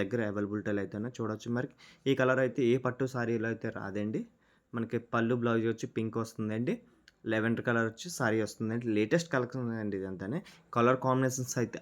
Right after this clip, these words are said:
అస్సాం కాంబినేషన్ అయితే ఉన్నాయండి. లేట్ చేయకుండా స్క్రీన్ మీద కనిపిస్తున్న నెంబర్కి just హాయ్ అని సెండ్ చేయండి, మీకు ఫార్వర్డ్ చేస్తానండి పిక్స్ కూడా. ఇప్పుడు మీరు ఈ కలర్ కూడా చూడవచ్చు, మనకి grey color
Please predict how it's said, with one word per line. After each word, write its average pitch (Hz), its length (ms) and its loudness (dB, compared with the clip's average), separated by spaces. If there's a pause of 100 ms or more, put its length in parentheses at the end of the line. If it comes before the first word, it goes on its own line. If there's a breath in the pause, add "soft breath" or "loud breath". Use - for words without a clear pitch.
అస్సాం 143 460 2 (140)
కాంబినేషన్ 117 540 2
అయితే 104 200 -4
ఉన్నాయండి. 101 340 -2 (460 loud breath)
లేట్ 107 160 2
చేయకుండా 117 320 0
స్క్రీన్ 117 280 4
మీద 117 120 2
కనిపిస్తున్న 120 460 2
నెంబర్కి 107 320 4 (100)
just 139 180 4 (100)
హాయ్ 123 200 4
అని 127 140 0
సెండ్ 117 220 0
చేయండి, 107 340 0 (360 loud breath)
మీకు 127 180 -2 (120)
ఫార్వర్డ్ 117 380 4
చేస్తానండి 104 440 0
పిక్స్ - 220 -6
కూడా. 107 160 2 (240 loud breath)
ఇప్పుడు 127 240 0
మీరు 127 140 6
ఈ 123 120 2
కలర్ 131 300 6
కూడా 117 180 6
చూడవచ్చు, 113 360 2 (180)
మనకి 120 200 0 (200)
grey 123 240 6
color 131 160 4